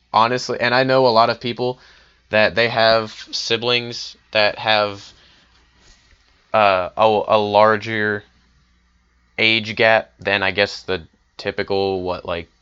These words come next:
maybe one to four or five years or whatever. But my sister and I are probably as close as a brother and sister could get. I mean, she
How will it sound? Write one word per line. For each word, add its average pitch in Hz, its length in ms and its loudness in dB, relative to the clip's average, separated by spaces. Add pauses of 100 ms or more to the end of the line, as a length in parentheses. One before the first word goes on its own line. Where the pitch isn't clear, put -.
maybe 90 580 -8 (840)
one 95 460 -4
to 90 600 -6 (360)
four - 800 -8
or 98 40 -4
five 98 340 2
years 101 280 -6
or 101 40 -6
whatever. 104 340 -4 (1300)
But 95 340 2 (1080)
my 113 140 2
sister 117 360 -4
and 104 100 0
I 98 340 0
are 95 480 2 (1200)
probably 127 400 2
as 101 120 -6
close 113 380 -2
as 107 120 -4
a 98 60 -4
brother 101 300 2
and 98 100 -6
sister 95 340 -8
could 85 200 -14
get. 92 220 -2 (1000)
I 104 80 -6
mean, 101 220 -2
she 113 800 -2